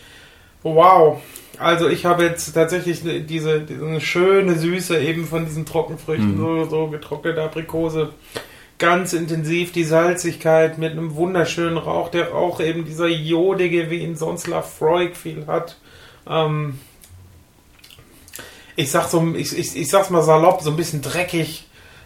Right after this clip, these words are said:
Speaker 1: Ähm, das finde ich super, super, super.
Speaker 2: Ja. Also, ich habe jetzt auch die,
Speaker 1: Richtig
Speaker 2: ich habe jetzt auch die
Speaker 1: schön.
Speaker 2: Aprikose.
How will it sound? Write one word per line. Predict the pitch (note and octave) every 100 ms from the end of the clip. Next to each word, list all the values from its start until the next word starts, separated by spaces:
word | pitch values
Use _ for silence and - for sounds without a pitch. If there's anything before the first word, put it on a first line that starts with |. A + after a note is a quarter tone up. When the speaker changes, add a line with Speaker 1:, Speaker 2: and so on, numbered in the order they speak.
| -
Speaker 1:
Ähm, | D#3+ E3 D#3 D#3 D#3 -
das | - D#3 C3+
finde | - E3 D3+
ich | D#3 - -
super, | D3+ D3+ D3 D#3 F#3 G#3 G#3 F#3 F3 F3
super, | D#3 D3+ D#3+ D#3+ - D#3 D3+
super. | C#3+ D3+ - - B2 - - - - - - - - -
Speaker 2:
Ja. | A2 G2+ - - - - - - - - - -
Also, | F#2+ F#2+ F#2+ F2+ - _ _ - - - -
ich | B2+
habe | B2+
jetzt | B2
auch | B2
die, | - A2+
Speaker 1:
Richtig | A2+ G#3
Speaker 2:
ich | B2
habe | B2
jetzt | -
auch | C3
die | D3+
Speaker 1:
schön. | A#2+
Speaker 2:
Aprikose. | - A2+ A#2+ A#2+ D3+